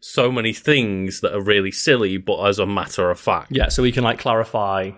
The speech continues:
Speaker 2: like, that, like, the reason Wiki Weekends exist and the idea behind it, as Lucas said there, is the way Wikipedia and, like, wikis in general are written is usually very matter of fact, which means when you say something like, "Optimus Prime has died thirty-six times,"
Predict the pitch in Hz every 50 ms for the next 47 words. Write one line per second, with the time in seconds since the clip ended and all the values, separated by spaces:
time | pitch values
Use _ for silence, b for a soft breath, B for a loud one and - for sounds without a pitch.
0 | - - _ - 110 104 104 - - 120 107 92 67 90 107 98 - 113 113 117
1 | 123 123 113 113 113 104 107 104 - 117 110 110 98 104 101 101 95 107 117 165
2 | 143 - - 123 110 107 104 104 - - _ _ _ _ - 117 113 113 113 120
3 | 107 101 - - - - 190 233 208 147 127 117 123 113 120 120 117 - 110 -
4 | - 104 98 - 120 110 104 - 107 98 - - B B B B B B B _
5 | - 113 123 135 139 135 120 131 127 127 - 139 123 - 131 120 117 107 104 101
6 | 101 101 - 101 101 98 98 98 101 - - - 110 113 110 - - 117 104 104
7 | 104 98 113 104 101 101 95 98 98 104 175 - - 107 104 101 - - 107 101
8 | 98 - - 110 107 101 104 104 104 101 101 104 - - 71 - - - 123 95
9 | - - - - - - - 113 104 98 107 104 107 110 - - 107 104 101 -
10 | 104 98 110 107 98 92 95 95 B B B B B B B - 131 - - -
11 | 131 123 - - 123 113 107 107 104 - 113 104 104 101 - - 110 104 104 -
12 | - - - - - 120 101 87 - - - - - - -